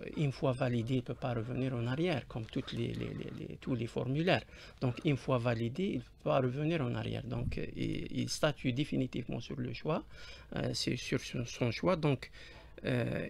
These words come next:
il, ça, c'est le week-end. C'est-à-dire si on tient compte de, de, de la période. Maintenant, euh, il y a une prévision que cette, cette, cet engouement, euh,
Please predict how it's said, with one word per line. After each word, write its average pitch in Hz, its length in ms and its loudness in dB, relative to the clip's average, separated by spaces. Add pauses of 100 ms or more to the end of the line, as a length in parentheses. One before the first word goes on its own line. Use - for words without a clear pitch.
il, - 360 -2 (280)
ça, 214 360 6 (400)
c'est - 200 4
le 139 100 4
week-end. 143 320 2 (640)
C'est-à-dire 123 340 -4
si - 160 -2
on 127 140 0
tient 120 240 -2
compte 123 320 -4
de, 117 220 -2 (280)
de, - 100 -6
de 117 180 -4
la 113 160 -4
période. 147 400 -2 (380)
Maintenant, 160 500 4 (420)
euh, 123 500 0 (840)
il 127 60 0
y 123 40 0
a 123 80 0
une 123 160 4
prévision 127 600 4
que - 180 -2
cette, - 400 0
cette, - 400 -2 (160)
cet - 320 0
engouement, 120 580 2
euh, 127 120 0